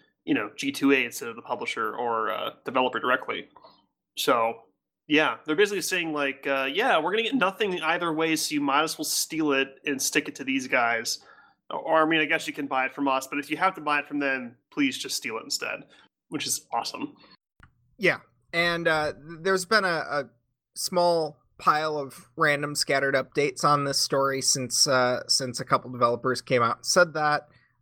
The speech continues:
Speaker 2: um, which, uh, like, I guess one of the issues is, is it's not just that, but,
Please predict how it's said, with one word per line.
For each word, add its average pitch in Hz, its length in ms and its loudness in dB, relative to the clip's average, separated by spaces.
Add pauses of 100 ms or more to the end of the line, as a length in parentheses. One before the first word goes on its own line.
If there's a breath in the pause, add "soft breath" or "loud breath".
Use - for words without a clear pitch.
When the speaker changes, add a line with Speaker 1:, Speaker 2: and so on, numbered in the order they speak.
Speaker 2:
um, 117 520 2 (640)
which, 135 480 2
uh, 120 560 4 (480)
like, 160 320 0
I 165 60 4
guess 185 220 2
one 175 120 2
of 165 60 2
the 165 100 2
issues 160 400 0
is, 139 260 -2
is 135 420 -2 (420)
it's 185 180 2
not 208 220 2
just 175 220 -6
that, 156 300 2
but, 139 200 -2